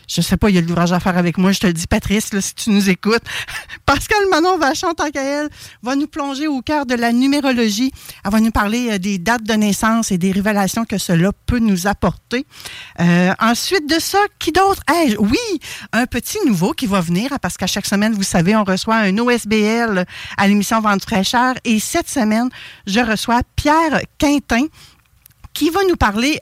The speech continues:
euh, de sport adapté et d'activité physique. Donc, juste avant d'aller un petit peu plus loin, je vais juste faire un petit test avec Éric pour m'assurer qu'on l'entend bien ce matin parce qu'on change un petit peu notre façon de faire. Éric, est-ce que tu m'entends ?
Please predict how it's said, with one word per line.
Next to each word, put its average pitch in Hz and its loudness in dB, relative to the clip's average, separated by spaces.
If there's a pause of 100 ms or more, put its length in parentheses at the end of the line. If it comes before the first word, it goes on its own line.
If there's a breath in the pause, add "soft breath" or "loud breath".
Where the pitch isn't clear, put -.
euh, 196 2
de 180 -2
sport 330 0
adapté 269 -4
et 202 0
d'activité 277 -2
physique. 208 -4 (540 loud breath)
Donc, 247 0
juste - -4
avant 381 0
d'aller 302 0
un 294 -2
petit - -10
peu 311 -2
plus 226 0
loin, 208 4 (300 loud breath)
je 190 -2
vais 233 4
juste 466 -2
faire 427 0
un - 2
petit - -8
test 277 -2
avec 180 2 (140)
Éric 233 2 (160)
pour 208 2
m'assurer 240 0
qu'on 196 0
l'entend 214 0
bien 175 -2 (420 loud breath)
ce - -2
matin 202 0
parce 226 -4
qu'on 175 0
change 247 0
un 220 4
petit - -4
peu 254 -2
notre 240 0
façon 190 2
de 170 0
faire. 254 2
Éric, 247 2
est-ce 277 0
que - 0
tu - -4 (100)
m'entends ? 175 2